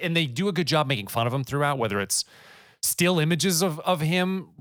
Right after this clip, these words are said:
in dumb poses and things. They do a good job making fun of him. So I like a lot of the characters. I like a lot of the interpersonal relationships. Rocket's got more depth than a normal, just,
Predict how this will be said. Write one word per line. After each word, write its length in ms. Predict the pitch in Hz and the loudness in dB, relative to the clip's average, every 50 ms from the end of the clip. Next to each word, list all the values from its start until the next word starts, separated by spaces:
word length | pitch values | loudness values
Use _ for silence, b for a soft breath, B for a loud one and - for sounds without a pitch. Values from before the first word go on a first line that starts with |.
| - 101 - - 143 151 160 | -14 -14 -14 -12 -10 -6 -2
in 200 | 175 156 147 127 113 | 0 0 0 2 2
dumb 320 | 160 143 151 170 165 151 | 4 4 4 4 2 2
poses 500 | - 123 139 147 156 156 151 160 160 143 | 2 2 4 4 2 2 2 0 0 2
and 140 | 165 156 135 | 0 0 2
things. 240 | 160 156 151 156 127 | 2 2 2 2 2
They 100 | 135 123 | 2 2
do 140 | 117 139 135 | 2 2 2
a 20 | |
good 160 | 117 131 131 | 0 0 0
job 220 | 110 123 110 104 92 | 0 0 0 0 0
making 200 | 101 95 95 95 | -4 -6 -8 -10
fun 200 | - 104 104 98 | -10 -8 -8 -8
of 80 | - | -8
him. 180 | - - - - B B B B B B B B | -8 -10 -10 -12 B B B B B B B B
So 140 | - 202 214 | 0 2 2
I 40 | |
like 240 | 226 240 262 262 - | 4 2 2 2 2
a 60 | 247 | 2
lot 300 | 214 196 196 190 196 202 | 2 4 4 4 4 2
of 100 | 190 175 | 2 0
the 80 | 170 180 | 0 -2
characters. 800 | - - - - 143 175 175 185 190 - - 175 180 180 175 165 | -2 -4 -4 0 2 2 4 4 2 2 0 0 2 2 2 2
I 160 | - - 156 | 2 2 2
like 300 | 160 160 175 180 185 - | 2 4 2 0 0 0
a 40 | 170 | -4
lot 280 | 170 165 165 165 170 160 | 0 2 2 2 2 2
of 60 | 151 | 0
the 80 | 156 | -2
interpersonal 720 | - 160 156 156 151 - - - 156 143 - - 156 151 | -2 0 -2 -2 -2 -4 -4 -4 -2 -2 -2 -2 -2 -2
relationships. 680 | 147 143 117 117 120 120 - 123 113 - - 117 - - | -2 -2 -2 -2 -2 -2 -2 -4 -4 -4 -4 -4 -6 -4
Rocket's 360 | 107 110 120 160 - 175 - | -2 -2 -2 -2 -2 -6 -2
got 200 | - 190 170 170 | 0 0 0 0
more 180 | 170 160 165 165 | 0 0 0 0
depth 400 | 143 - - 131 131 - _ _ | -2 -2 -2 -2 -2 -2 _ _
than 160 | 135 127 123 | -4 -2 0
a 240 | 117 117 117 113 110 | 0 0 0 0 -2
normal, 680 | 98 98 110 113 120 120 127 127 127 123 117 117 113 107 | -2 -4 -4 -2 0 0 0 0 -2 -2 -2 -2 -2 -2
just, 480 | 104 110 110 - - - - - - | -4 -2 -2 -2 -2 -2 -4 -6 -8